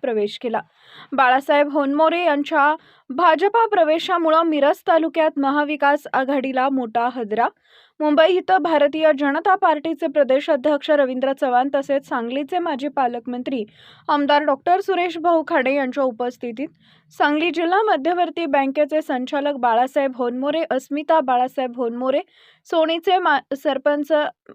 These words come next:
राजेंद्र माळी, विष्णुपंत आनंदा पाटील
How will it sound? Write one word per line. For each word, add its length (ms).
राजेंद्र 560
माळी, 300
विष्णुपंत 680
आनंदा 420
पाटील 440